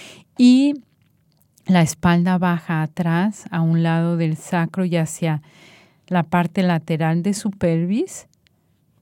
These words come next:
puede ser que sea diferente la sensación en el cuadrante del lado derecho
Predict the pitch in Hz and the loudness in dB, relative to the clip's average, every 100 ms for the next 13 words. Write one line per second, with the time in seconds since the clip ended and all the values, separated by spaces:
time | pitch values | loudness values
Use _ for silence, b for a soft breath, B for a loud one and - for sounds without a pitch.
0 | _ _ 226 226 226 - 208 - 214 226 | _ _ 4 4 4 2 0 0 0 2
1 | 208 196 - 196 202 196 190 185 - 196 | 0 0 2 4 4 2 0 0 0 0
2 | 196 208 196 - 226 214 185 180 190 185 | 0 -2 -4 -2 -2 0 2 2 2 2
3 | 175 - 180 180 196 220 233 277 262 247 | 0 0 0 2 2 4 2 2 0 2
4 | 233 240 254 247 247 233 240 - 294 | 0 0 -2 -2 0 0 -2 -4 -8